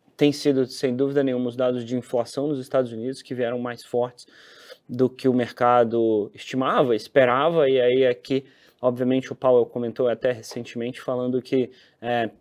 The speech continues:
talvez esses dados ainda não, não tenham dado a confiança que o Fed esperava e que o Fed vem sendo enfático em falar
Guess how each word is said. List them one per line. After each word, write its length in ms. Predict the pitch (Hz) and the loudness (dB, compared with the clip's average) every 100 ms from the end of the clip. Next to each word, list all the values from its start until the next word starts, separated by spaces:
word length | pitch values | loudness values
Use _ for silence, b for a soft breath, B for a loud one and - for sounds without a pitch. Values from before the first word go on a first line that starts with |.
| _ _ _ | _ _ _
talvez 280 | 131 120 127 | 2 4 2
esses 240 | 123 123 | -2 -4
dados 260 | 117 120 120 | -2 -2 -2
ainda 220 | 120 120 | -4 -4
não, 240 | 120 120 117 | -4 -4 -4
não 200 | 120 120 | -4 -4
tenham 300 | - 123 120 | -4 -4 0
dado 220 | 113 117 | 0 0
a 40 | |
confiança 500 | 113 117 - 117 117 | -4 -8 -8 -12 -12
que 100 | - | -12
o 40 | 117 | -14
Fed 320 | - 117 117 | -6 -6 -6
esperava 600 | 117 - 123 110 120 135 | -10 2 2 2 -4 -6
e 60 | 123 | -8
que 100 | 113 | -12
o 20 | |
Fed 320 | - 117 117 | -6 -6 -6
vem 180 | 117 113 | -8 -10
sendo 240 | - 113 | -8 -8
enfático 560 | 113 - 123 - - 120 - | -6 -2 -2 -4 -12 -12 -4
em 140 | 131 | -4
falar 460 | 127 135 113 127 | -2 -2 -2 -4